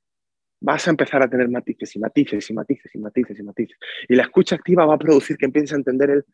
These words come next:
desde dónde, el para qué. Y de repente el qué va a tener un nuevo enfoque. Ya no va a ser un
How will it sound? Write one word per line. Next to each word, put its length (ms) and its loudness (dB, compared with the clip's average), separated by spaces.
desde 340 -2
dónde, 480 -6
el 220 -2
para 320 -2
qué. 340 -4
Y 60 -8
de 100 0
repente 360 0
el 100 2
qué 120 2
va 80 0
a 40 -2
tener 220 -2
un 140 -2
nuevo 240 0
enfoque. 560 -10
Ya 100 -6
no 80 -8
va 60 -6
a 40 -8
ser 120 -2
un 180 0